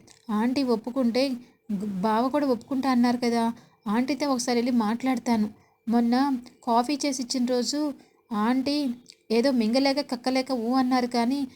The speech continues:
మనస్ఫూర్తిగా ఊ అన్నట్టు నాకు అనిపించలేదు. కాబట్టి ఇప్పుడు మాత్రం ఆంటీతో ఆ మాట చెప్పించుకోవాలి అని చెప్పేసి శారద ఇంటికి బయలుదేరుతుంది నక్షత్ర. ఇంకా భూమి కూడా బయలుదేరుతుంది. ఇంకా ఇది ఇలా ఉండగా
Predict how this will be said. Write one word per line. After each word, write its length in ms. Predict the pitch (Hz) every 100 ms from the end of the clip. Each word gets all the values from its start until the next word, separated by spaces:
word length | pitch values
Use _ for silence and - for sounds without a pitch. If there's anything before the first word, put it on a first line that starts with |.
| - -
మనస్ఫూర్తిగా 640 | 226 233 262 - 294 285 285
ఊ 200 | 233 269
అన్నట్టు 300 | 262 247 277
నాకు 240 | 294 269
అనిపించలేదు. 720 | 214 214 269 269 233 214 214 - _ _ -
కాబట్టి 380 | 240 240 247 277
ఇప్పుడు 300 | 240 262 269
మాత్రం 440 | 262 240 277 302 - - -
ఆంటీతో 480 | 220 247 269 269 285
ఆ 100 | 254
మాట 360 | 214 233 247 247
చెప్పించుకోవాలి 760 | 214 269 - 269 247 226 - - - -
అని 140 | 285 294
చెప్పేసి 560 | 285 - 262 277 254 254 - - -
శారద 340 | 262 247 247
ఇంటికి 360 | 285 247 247 254
బయలుదేరుతుంది 720 | 240 240 247 247 247 226 269
నక్షత్ర. 540 | 285 - 240 - 208 - - - - -
ఇంకా 140 | 311
భూమి 340 | 247 240 269 247
కూడా 260 | 226 226
బయలుదేరుతుంది. 800 | 269 277 254 247 - 247 226 - - - - 320
ఇంకా 160 | 320
ఇది 180 | 285 254
ఇలా 180 | 254 240
ఉండగా 540 | 220 254 247 214 220